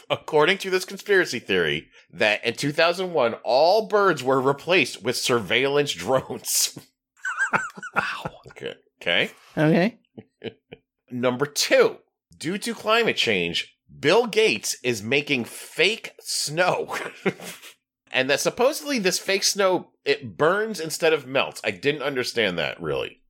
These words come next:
Speaker 2: Hmm.
Speaker 1: why they say that. Number three, um, there's a new crazy conspiracy on the right that has people going out to lumber stores and filming the amount of lumber in there, saying that it is a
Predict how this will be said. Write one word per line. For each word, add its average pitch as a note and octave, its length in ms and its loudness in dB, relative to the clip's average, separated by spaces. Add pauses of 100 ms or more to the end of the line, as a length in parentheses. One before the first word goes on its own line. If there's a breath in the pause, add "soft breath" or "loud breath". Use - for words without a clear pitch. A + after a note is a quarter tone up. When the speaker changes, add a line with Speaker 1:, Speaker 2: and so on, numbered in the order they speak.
(120)
Speaker 2:
Hmm. D#3 200 2 (180)
Speaker 1:
why F2+ 220 2
they F2 120 0
say C#2+ 240 -2
that. A1 220 -12 (480)
Number A#2+ 600 0
three, D3 600 -2 (280)
um, E2+ 520 0
there's G2 260 0
a G#2 60 0
new A2 200 0
crazy A#2 360 -2
conspiracy G#2+ 720 -2
on F#2 460 0
the F2+ 120 0
right F2+ 320 0
that F2 120 -6
has F#2 160 0
people F2+ 260 -8
going F#2 360 -2
out F#2 200 -2
to F2+ 120 -6
lumber F#2+ 320 -4
stores E2 420 -4
and F2 160 -2
filming E3+ 580 -4
the A#2+ 180 -4
amount G#2 540 -2
of G2+ 180 -2
lumber G2+ 400 -2
in D#2 240 -10
there, D2 260 -4 (480 loud breath)
saying A2 360 2
that G#2+ 180 4
it G2+ 120 0
is F#2+ 300 -2
a F#2+ 520 0